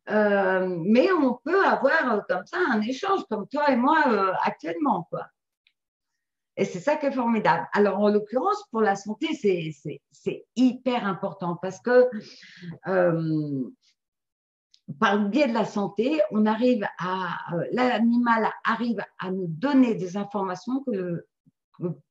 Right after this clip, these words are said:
peut-être le vétérinaire n'a pas. Je cite souvent, euh,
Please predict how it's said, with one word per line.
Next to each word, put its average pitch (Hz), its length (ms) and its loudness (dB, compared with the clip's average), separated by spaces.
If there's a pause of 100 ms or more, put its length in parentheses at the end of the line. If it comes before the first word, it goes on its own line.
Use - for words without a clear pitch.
peut-être 180 340 -4
le 214 100 -2
vétérinaire 175 600 -4
n'a 190 200 -4
pas. 156 160 -2 (380)
Je 226 160 0
cite 262 320 -4
souvent, 285 580 0 (460)
euh, 185 960 0